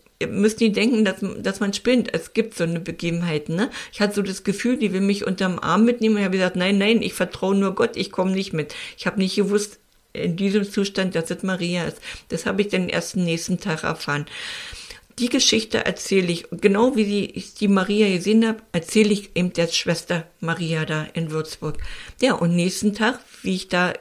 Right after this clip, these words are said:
in diese Straße gehe, drei Häuser ungefähr weiter, weiß nicht mehr, ob es drei oder vier waren, das ist ein Geschäft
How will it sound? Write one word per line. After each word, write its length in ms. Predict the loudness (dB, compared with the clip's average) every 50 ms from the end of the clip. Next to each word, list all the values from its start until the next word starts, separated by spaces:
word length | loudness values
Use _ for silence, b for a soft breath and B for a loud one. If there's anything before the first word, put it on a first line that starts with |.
| -12 _ _ _ _
in 120 | -2 -2 0
diese 240 | -2 -2 -4 -2
Straße 540 | -4 -4 -4 -4 -2 0 0 0 2 0 0 0 -2 -4
gehe, 260 | 0 0 0 0 -2 -10 _ _ _ _
drei 260 | -12 -6 -2 0 2 2
Häuser 320 | 4 2 2 2 0 0
ungefähr 440 | 0 0 0 0 0 2 2 2 2
weiter, 260 | 2 2 2 2 0 0 B B B B B B
weiß 180 | 4 6 6 6
nicht 100 | 6 6
mehr, 100 | 6 4
ob 100 | 2 0
es 100 | -2 -6
drei 260 | -4 0 2 2 2
oder 200 | 2 2 0 0
vier 380 | 0 -2 -2 2 4 4 4 4
waren, 220 | 2 2 2 2 -2 B B B B B B B B B B
das 160 | 0 0 0
ist 80 | 0 0
ein 340 | 2 2 2 2 0 -2 -6 -10 _ _ _ _ _ _ _ _ -8
Geschäft 580 | -4 -2 0 2 2 2 2 0 -4 -14 -18